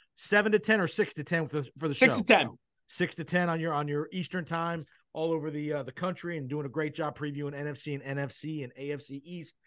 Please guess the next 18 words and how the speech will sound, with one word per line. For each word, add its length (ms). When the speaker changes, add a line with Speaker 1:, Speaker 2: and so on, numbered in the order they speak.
Speaker 1:
division. 260
Let's 140
go 100
to 60
the, 280
the 180
N 140
F 140
C. 440
Speaker 2:
Mm-hmm. 140
Speaker 1:
Um, 460
let's 220
start 280
in 100
Dallas, 800
twelve 280
and 100
five. 640